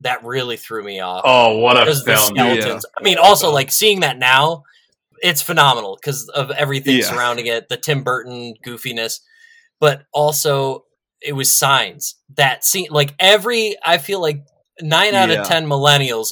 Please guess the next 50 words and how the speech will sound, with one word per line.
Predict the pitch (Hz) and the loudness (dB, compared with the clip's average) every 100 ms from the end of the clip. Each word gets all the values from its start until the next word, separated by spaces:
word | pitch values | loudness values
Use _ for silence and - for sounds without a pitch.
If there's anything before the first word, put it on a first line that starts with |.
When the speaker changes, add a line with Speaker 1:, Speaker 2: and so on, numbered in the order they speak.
| - | 0
Speaker 1:
always | 147 143 | 0 2
goes, | 143 120 | -2 -4
"Yeah, | 123 143 | 2 2
dude, | 139 123 | 2 -6
that | 127 123 | -6 -6
scene | - 151 143 | -4 -2 -2
where | 131 127 | -2 -2
it | |
walks | 123 139 139 | 0 -2 -2
by | - 139 147 160 151 - - | -4 0 0 -2 -8 -20 -20
scared | - - 165 147 | -10 -4 -2 -2
the | 190 | 2
crap | - | 4
out | 262 | 6
of | 339 | 6
me. | |
Speaker 2:
Yeah. | 359 339 226 | 6 6 6
Speaker 1:
I | |
always | - 151 | 4 2
had | 165 156 | 2 4
nightmares." | 160 170 139 | 2 2 0
Speaker 3:
Yeah. | 151 - - 415 | -2 -4 -8 -8
Speaker 1:
It's, | 185 - - - _ _ _ - | -8 -10 -12 -20 _ _ _ -6
so | - 208 | 2 4
there, | 220 143 - | 6 2 -4
we | 160 | 0
got | 170 175 | 0 4
one, | 208 214 226 | 6 6 4
we | 180 | 2
got | 175 - | 2 2
two. | 208 160 135 127 139 | 0 0 -2 -4 2
Raph, | 160 170 - _ - - - | 4 4 2 _ -20 -16 0
I | - | 4
don't | 160 170 | 6 6
know | 170 | 4
if | 151 | 2
you're | 175 170 | 2 4
our, | 160 - - - | 4 0 -6 -2
our | 165 | 0
third, | 151 190 156 113 - _ _ 294 | 0 0 -2 -2 -8 _ _ 0
but, | 190 170 180 | 2 2 2
like, | 160 143 | 2 0
so | - 151 - | -12 -12 -10
Speaker 3:
For | 160 151 | 2 2
Speaker 1:
that, | 143 | 6
Speaker 3:
Signs? | 214 247 156 185 | 6 6 6 2
Speaker 1:
like | 156 - _ _ _ _ | 2 -4 _ _ _ _
Speaker 3:
That | 208 214 | 2 4
scene | 285 269 226 | 4 4 4
doesn't | 151 156 156 143 | 2 2 -2 -6